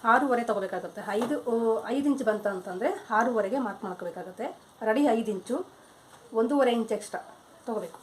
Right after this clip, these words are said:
ಇವಾಗ ಸ್ಟ್ರೇಟಾಗಿ ಲೈನ್ ಹಾಕೊಂಬಿಡೋಣ. ಈ ರೀತಿ ಲೈನ್ ಹಾಕ್ಕೊಂಡ್ವಿ ಅಂತಂದರೆ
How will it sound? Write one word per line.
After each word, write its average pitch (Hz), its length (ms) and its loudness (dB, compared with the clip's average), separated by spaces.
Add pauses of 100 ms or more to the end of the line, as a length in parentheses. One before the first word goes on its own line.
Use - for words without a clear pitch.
(880)
ಇವಾಗ 233 140 -4 (120)
ಸ್ಟ್ರೇಟಾಗಿ 254 400 2
ಲೈನ್ 208 140 2
ಹಾಕೊಂಬಿಡೋಣ. 190 400 -8 (2750)
ಈ 226 60 0
ರೀತಿ 214 200 -2
ಲೈನ್ 202 180 0
ಹಾಕ್ಕೊಂಡ್ವಿ 190 340 -6
ಅಂತಂದರೆ 185 480 -8